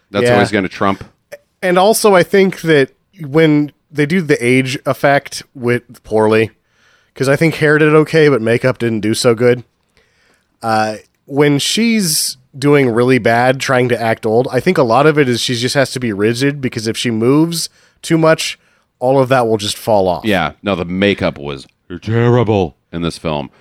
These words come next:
Speaker 1: Her dead face, uh, boy, oy, oy, oy, oy, oy, oy.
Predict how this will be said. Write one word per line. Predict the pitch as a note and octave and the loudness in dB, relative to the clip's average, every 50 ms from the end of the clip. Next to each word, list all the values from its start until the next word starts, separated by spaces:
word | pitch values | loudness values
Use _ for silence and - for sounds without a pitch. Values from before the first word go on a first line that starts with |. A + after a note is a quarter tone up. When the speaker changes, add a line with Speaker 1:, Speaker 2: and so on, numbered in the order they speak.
| _ _ _ _ | _ _ _ _
Speaker 1:
Her | - B2 B2 A#2 A2 G#2+ G2+ - - _ _ _ | -2 0 2 2 2 2 0 -2 -8 _ _ _
dead | _ - G#2+ G#2 G#2+ A2 A2 - | _ -2 0 2 0 0 -2 -4
face, | - B2 A#2+ A#2 A#2 A#2+ A#2+ - - - - _ _ _ _ _ _ _ _ _ - | -2 0 0 2 2 0 0 -2 -8 -14 -16 _ _ _ _ _ _ _ _ _ -8
uh, | F2+ F#2 F#2+ G2+ G2+ G2 F#2+ F2+ E2+ E2 D#2 D2 | -4 -2 0 2 2 2 2 2 2 0 -2 -4
boy, | C#2 C#2 C#2 C#2 C#2+ E2 F2 F2+ F2+ F2 F2 E2 D#2+ D#2 D#2 D2 C#2+ | -8 -12 -14 -8 -4 -2 0 2 2 2 2 2 0 0 -2 -2 -4
oy, | C#2+ C#2 C#2 C#2 C#2 C#2+ | -6 -8 -8 -10 -8 -6
oy, | D2 D#2 E2 E2 D#2+ D2+ D2 D2 | -4 -2 0 0 0 0 -2 -4
oy, | C#2 C2+ C2+ C2 C2 C2 C2+ | -6 -6 -8 -10 -10 -10 -10
oy, | C#2 C#2+ D2 C#2+ C#2 C2+ | -8 -6 -6 -6 -6 -8
oy, | C2 B1 B1 B1 B1 B1 B1 | -10 -12 -14 -14 -14 -14 -14
oy. | B1 B1 B1 A#1+ A#1+ A#1+ | -14 -14 -14 -14 -14 -16